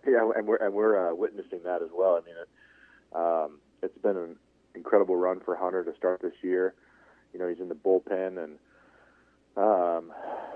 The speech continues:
you know, he just comes in with a lot of confidence. I think, you know, he had a good spring training, and, uh, the experience he gained last year, I think, you know, he's matured a lot as well on and off the field, and it's translated to some serious success, uh, where he's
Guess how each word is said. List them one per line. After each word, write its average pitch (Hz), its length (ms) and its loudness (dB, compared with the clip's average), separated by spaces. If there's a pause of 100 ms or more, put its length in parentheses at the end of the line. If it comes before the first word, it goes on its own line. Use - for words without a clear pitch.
(260)
you 107 80 -2
know, 95 80 -2
he 98 60 -2
just 87 220 -12
comes 104 220 0
in 101 80 0
with 95 80 -2
a 92 60 4
lot 95 100 8
of 87 80 0
confidence. 98 560 -2
I 90 60 0
think, 95 240 -8
you 95 80 -6
know, 92 60 -4
he 90 60 -2
had 90 80 0
a 80 40 -10
good - 220 -10
spring 92 200 -6
training, 98 440 -2
and, 160 140 -10 (600)
uh, 82 360 -2
the 87 60 -4
experience 92 380 -2
he 87 80 -12
gained 90 260 0
last 90 320 -2
year, 98 160 0
I 80 140 -2
think, 85 220 -10 (340)
you 92 60 -4
know, 87 60 -4
he's 87 120 -6
matured 92 400 0
a 90 40 0
lot 87 200 2
as 82 160 -8
well 90 260 0
on 90 140 0
and 87 80 -8
off 87 160 -6
the - 240 -12
field, 90 220 0
and 78 160 -12 (600)
it's - 220 -10
translated 87 560 0
to 87 160 -4
some 78 140 -14 (160)
serious 90 280 2
success, 87 440 -4 (560)
uh, 80 180 -4
where 80 240 0
he's 85 220 -8